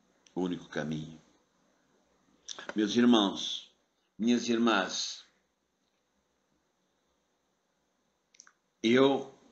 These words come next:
como vocês sabem, estou todos os dias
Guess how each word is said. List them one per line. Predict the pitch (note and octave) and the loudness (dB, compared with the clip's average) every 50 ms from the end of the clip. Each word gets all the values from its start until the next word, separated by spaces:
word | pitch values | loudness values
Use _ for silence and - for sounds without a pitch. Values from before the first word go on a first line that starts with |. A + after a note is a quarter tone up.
| _ _ _ _ _ _ _ _ _ _ _ _ _ _ _ _ _ _ _ _ _ _ _ _ _ _ _ _ _ _ _ _ _ _ _ _ _ _ _ _ - | _ _ _ _ _ _ _ _ _ _ _ _ _ _ _ _ _ _ _ _ _ _ _ _ _ _ _ _ _ _ _ _ _ _ _ _ _ _ _ _ -16
como | - F#2 F#2+ F#2 | -8 -4 -4 -2
vocês | E2+ E2+ D#2+ - F#2 E2+ - | -2 -4 -4 -4 -4 -6 -4
sabem, | - F#2+ F2+ F2+ F#2 F2+ F#2 F2 E2 - _ _ _ _ _ _ _ _ _ _ _ _ _ _ _ _ _ _ - | -2 2 4 4 4 2 0 -4 -6 -10 _ _ _ _ _ _ _ _ _ _ _ _ _ _ _ _ _ _ -12
estou | - - - F#3+ - - | -6 4 4 4 6 8
todos | D#3+ F3 E3+ D3 D3 D3 A#2+ A#2 | 8 8 8 8 6 2 2 4
os | D3+ D3 B2 G#2 | 4 4 2 2
dias | A2+ C#3 D#3+ E3+ D#3+ D3 A#2+ G#2 G2 - - - - - - _ | 0 2 4 6 8 8 8 6 4 0 -8 -10 -12 -14 -18 _